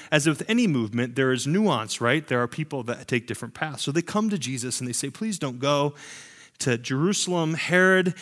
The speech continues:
is looking to kill you." And I love this response by Jesus 'cause he's just like, "Go tell that fox." <laughs> To us, it's like,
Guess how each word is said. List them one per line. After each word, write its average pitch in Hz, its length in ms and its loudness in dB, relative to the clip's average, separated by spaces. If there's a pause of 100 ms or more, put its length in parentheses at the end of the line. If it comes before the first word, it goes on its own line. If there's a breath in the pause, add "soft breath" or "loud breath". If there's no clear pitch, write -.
(260 loud breath)
is 131 460 -2 (220 loud breath)
looking 156 480 2
to - 120 -2
kill 165 380 0
you." 107 260 -2 (2750 loud breath)
And 160 80 0
I 226 80 6
love 208 640 6
this 151 180 4
response 151 440 4
by 139 100 4
Jesus 117 400 0
'cause - 220 0
he's 208 200 6
just 185 240 2
like, 117 400 4 (1200 soft breath)
"Go 226 220 6
tell 202 260 6
that 165 180 4
fox." - 680 -2
<laughs> - 40 -20 (1200 loud breath)
To 240 100 4
us, 240 200 6
it's 165 160 2
like, 117 180 0